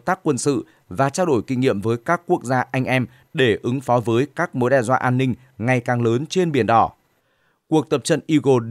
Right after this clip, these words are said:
Defender diễn ra trong bối cảnh khu vực Biển Đỏ đã trở thành một điểm nóng về bất ổn, an ninh, uy hiếp nghiêm trọng tới tuyến vận tải quan trọng hàng đầu của thế giới. Sau khi lực lượng Houthi ở Yemen tiến hành các cuộc tấn công nhằm vào các tàu liên quan tới Israel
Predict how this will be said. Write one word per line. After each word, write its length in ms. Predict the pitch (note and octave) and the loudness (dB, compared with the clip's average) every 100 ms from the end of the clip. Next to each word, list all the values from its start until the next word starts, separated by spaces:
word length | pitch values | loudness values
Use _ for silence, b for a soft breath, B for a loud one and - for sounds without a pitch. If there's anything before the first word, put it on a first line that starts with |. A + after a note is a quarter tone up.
| B2 | -2
Defender 360 | A#2+ A2+ G#2+ - b b | 0 0 0 -2 b b
diễn 240 | C#3+ C#3+ | -4 0
ra 160 | C3+ B2 | 0 0
trong 180 | B2 | -2
bối 140 | A#2 A#2+ | -2 -2
cảnh 180 | C#3+ G#2 | -2 -6
khu 180 | - D3 | -4 -2
vực 180 | A#2+ - | -2 -6
Biển 260 | D#3+ A#2+ E2 | -2 -2 0
Đỏ 220 | A#2+ G#2+ - b b | 0 0 -2 b b
đã 120 | B2+ | -2
trở 160 | D#3 C#3 | 0 -2
thành 220 | B2 A#2+ | -2 -2
một 140 | A#2+ | -2
điểm 280 | E3 A#2+ F#2 | -2 -4 -2
nóng 200 | A2+ C#3+ | -4 -4
về 120 | E3+ | -2
bất 140 | B2+ D3+ | -2 0
ổn, 240 | D3+ G#2 D2+ _ | 0 0 -4 _
an 160 | - A#2+ | -4 -2
ninh, 180 | B2+ A2 b b b - | 0 -2 b b b -2
uy 120 | C3+ | 2
hiếp 220 | C#3 F#3 | 2 0
nghiêm 220 | C#3 B2+ | -2 -2
trọng 220 | G#2+ B2+ A2 | -2 -4 -4
tới 140 | B2 | -6
tuyến 240 | B2 C3 | -4 -4
vận 180 | D3+ B2 | -4 -6
tải 220 | B2+ B2+ F2+ | -4 -4 -4
quan 160 | B2+ C3 | -4 -2
trọng 220 | C3+ A2 | -4 -4
hàng 220 | A2+ A2+ | -4 0
đầu 200 | A2+ A2 - | 0 0 0
của 180 | B2 F#2 | -2 0
thế 120 | A#2 | -2
giới. 300 | A#2+ A2+ C3+ - _ _ _ _ | 0 0 0 -4 _ _ _ _
Sau 180 | - C3+ | -2 -2
khi 160 | D3 | 0
lực 160 | C3 B2+ | -2 0
lượng 180 | A#2+ A2 | -2 0
Houthi 360 | C3 B2 C3 - | -2 0 -2 0
ở 220 | B2+ G2 - | 0 0 0
Yemen 420 | C#3 A#2+ A#2+ A#2+ - b b | 0 0 0 -2 -4 b b
tiến 160 | C3+ | -4
hành 180 | F3 D3+ | -2 -4
các 200 | - F#3 - | -4 -4 0
cuộc 240 | C#3+ - | -2 0
tấn 180 | B2+ C#3 | -4 -2
công 260 | F3 D#3 | -2 -2
nhằm 160 | C3+ G#2+ | -2 -2
vào 160 | A2+ G#2+ | -2 -2
các 220 | E3+ - | -4 0
tàu 160 | B2+ | 0
liên 240 | A2 C3 B2 | 2 0 -2
quan 220 | B2+ B2 | -2 -2
tới 260 | A#2+ A2+ - | 0 -2 0
Israel 420 | C#3 - C3 A#2+ | -2 -2 -2 -2